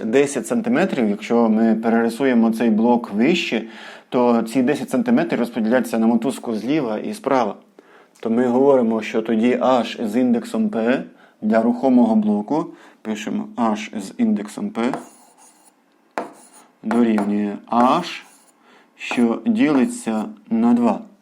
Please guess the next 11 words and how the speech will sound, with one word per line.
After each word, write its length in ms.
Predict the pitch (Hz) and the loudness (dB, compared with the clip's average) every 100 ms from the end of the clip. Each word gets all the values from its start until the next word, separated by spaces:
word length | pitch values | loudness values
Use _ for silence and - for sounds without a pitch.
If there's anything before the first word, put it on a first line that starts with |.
| _ _ _ - - - - - | _ _ _ -20 -20 -20 -20 -20
Тобто, 220 | - 117 | -4 0
якщо 320 | 113 113 147 | 0 2 4
ми 340 | 131 131 120 113 | 6 4 4 0
ще 240 | - 127 | 2 2
раз 160 | 104 - | 2 -2
тут 180 | 120 | -2
витягнемо 600 | 135 131 127 113 107 101 - - _ 113 | 2 2 2 0 -2 -4 -8 -20 _ -2
на 180 | 117 | 0
десять 360 | 113 170 190 175 | 4 2 2 -2
сантиметрів, 760 | 147 135 139 131 110 104 104 101 | -2 0 2 2 0 -4 -4 -4
то 400 | - 139 175 | 2 4 4